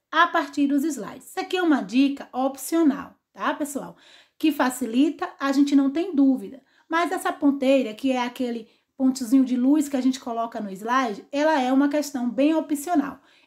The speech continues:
Eu recomendo porque, às vezes, o aluno não conhece ou acha que não é interessante, mas aqui eu trago como uma possibilidade, né, de melhorar aí a sua apresentação, tá certo?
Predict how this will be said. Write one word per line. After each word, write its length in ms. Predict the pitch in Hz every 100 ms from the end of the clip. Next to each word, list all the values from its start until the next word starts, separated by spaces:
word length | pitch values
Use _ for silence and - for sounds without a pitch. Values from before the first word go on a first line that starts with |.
| -
Eu 160 | 254
recomendo 840 | 233 233 220 302 285 302 370 359 359 _ -
porque, 640 | 285 285 269 240 277 277 _ _ _ -
às 240 | 233 214
vezes, 460 | 208 220 240 285 285 _ _
o 100 | -
aluno 400 | 269 240 233 247
não 280 | 269 285 277
conhece 680 | - 240 220 214 269 294 285
ou 220 | 233 226
acha 260 | 226 240 269
que 140 | 277
não 180 | 247 233
é 260 | 208 208 214 _ -
interessante, 840 | 247 214 226 254 285 302 311 339 -
mas 220 | 254 269
aqui 260 | 294 294 285
eu 100 | 294
trago 380 | 277 233 240
como 260 | 247 285 262
uma 300 | 262 262 -
possibilidade, 1300 | - 349 415 - 349 302 311 277 185 185 196 233 269
né, 260 | 233 302 - - _
de 140 | 220 262
melhorar 720 | 269 349 381 349 254 269 294
aí 380 | 233 233 269 - -
a 120 | 277
sua 460 | 285 277 262 233 254
apresentação, 1040 | 277 294 285 277 277 311 311 - 190 - _ _ _ _
tá 80 | -
certo? 540 | - 269 320 - 381